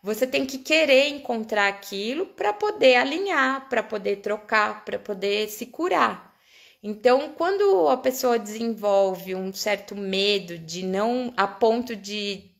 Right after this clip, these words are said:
sentir dúvida, eu cons-, eu, eu aconselho a pessoa não participar. Espera, se acalma, que em outro momento virá a oportunidade e que seja um lindo ritual pra todos aqueles que chegarem.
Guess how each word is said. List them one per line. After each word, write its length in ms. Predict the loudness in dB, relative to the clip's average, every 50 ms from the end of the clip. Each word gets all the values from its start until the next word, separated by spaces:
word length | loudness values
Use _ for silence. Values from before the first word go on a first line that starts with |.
| _ _ _
sentir 640 | -10 -6 -4 -4 -2 -2 0 2 2 2 2 2 0 -4 -8 -6
dúvida, 760 | _ 0 2 4 2 2 0 -2 -6 0 0 -2 -2 -2 -8 -14 -20 -20 -20 -20 -20 -20 -20 _ _ _ _
eu 160 | 4 4 4
cons-, 420 | 4 4 0 -2 -2 -2 -6 -8 -8 0 2
eu, 160 | 2 2 2 2
eu 220 | 2 2 4 4 2
aconselho 560 | 0 -2 -6 -6 -4 0 2 2 4 2 2
a 20 |
pessoa 300 | -2 -2 -6 -4 -2 0
não 280 | 2 2 2 2 0 0
participar. 720 | 0 0 0 0 -4 -8 -8 -8 -2 0 0 2 2 0
Espera, 760 | 0 -2 -4 -8 -2 _ 4 6 6 6 6 4 2 0 -4 -6
se 160 | -10 -4 -2
acalma, 720 | -2 -2 -2 -2 0 0 2 2 2 0 -2 -4 -8 -14 -16 -20 -20 _ _ _ _ _
que 140 | -4 -2 2
em 100 | 4 6
outro 320 | 6 6 4 2 -4 -8
momento 500 | -6 -4 0 0 0 0 0 -4 -8 -10
virá 380 | -4 -2 0 0 2 2 2 4
a 120 | 4 2
oportunidade 1300 | 2 0 0 -4 -6 -6 -6 -8 -8 -8 -6 -6 -4 -2 0 0 0 0 -2 -2 -4 -4 -6 -6 -6 -8 -8
e 200 | -8 -8 -8 -8
que 960 | -10 -16 -12 -8 -6 -4 -4 -4 -4 -4 -4 -4 -4 -2 -2 -2 -2 -4 -4 -8 -18 -20 -20 -20 _ _
seja 340 | _ 2 4 4 4 4 2
um 140 | 0 0 0
lindo 280 | 0 0 0 0 0 0
ritual 680 | 0 0 -2 0 0 2 4 4 4 4 4 2 0
pra 200 | -2 -4 -4 -4
todos 360 | -2 -2 -4 -4 -4 -4 -4
aqueles 400 | -4 -2 -2 -4 -4 -4 -6 -12
que 120 | -16 -14
chegarem. 680 | -10 -4 -4 -4 0 0 0 2 2 0 -2 -4 -8